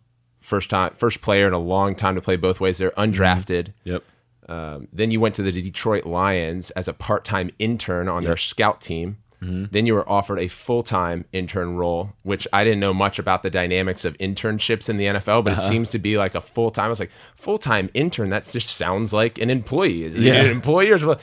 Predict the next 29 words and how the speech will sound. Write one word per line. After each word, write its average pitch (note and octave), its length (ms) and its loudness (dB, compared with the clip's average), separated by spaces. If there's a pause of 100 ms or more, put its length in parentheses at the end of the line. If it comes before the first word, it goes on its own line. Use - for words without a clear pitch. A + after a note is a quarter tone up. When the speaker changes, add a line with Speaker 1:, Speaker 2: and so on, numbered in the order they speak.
(200)
Speaker 1:
So A#2 160 2
anyway, A2+ 240 4
that B2 160 4
aside, G#2 300 2
Speaker 2:
<laughs> - 20 0
Speaker 1:
say G#2 120 0 (340)
full-time D#3 340 4
intern. C3 400 4 (200)
When B2+ 120 -2
you D3+ 100 2
went C#3+ 140 2
to B2 80 -2
the A#2 60 0
C B2 180 0
F A2 140 0
L, G#2 280 0
won G#2+ 160 0
Speaker 2:
Uh-huh. F2 60 0
Speaker 1:
back-to-back G#2 480 0
Grey F#2+ 180 2
Cups, - 420 -2
which F#2+ 180 -2
Speaker 2:
Mm-hmm. F#2 80 -2
Speaker 1:
was - 200 -8 (100)
a, F#2 120 -2 (100)
an F#2+ 160 -2
accomplishment G2 680 -4 (240)
unto G2 320 -2
itself. E2+ 600 -4